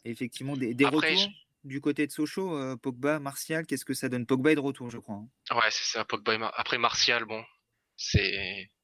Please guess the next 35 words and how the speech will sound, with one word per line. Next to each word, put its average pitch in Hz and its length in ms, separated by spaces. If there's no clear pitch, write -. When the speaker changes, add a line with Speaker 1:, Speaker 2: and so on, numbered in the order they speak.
Speaker 2:
comment, 104 480
comment 113 180
le 110 60
définir ? 110 500
Speaker 1:
Johan 135 260
Martial, 143 520
euh, 123 240
le 117 120
frère 151 280
Speaker 2:
Ah, 147 80
Speaker 1:
d'Anthony 151 220
Speaker 2:
c'est 123 140
Speaker 1:
Martial, 120 340
défenseur 117 420
central. 113 500
Speaker 2:
C'est - 180
un - 60
peu 127 120
le 117 140
Abou 113 160
Diaby, 127 360
on 143 60
va 127 100
dire. 147 320
Il 123 100
est 117 80
là, 131 260
Speaker 1:
<laughs> - 20
Speaker 2:
mais 101 540
il 110 60
est 104 40
plus, 110 220
voilà, 101 240
c'est - 140
tout. 113 200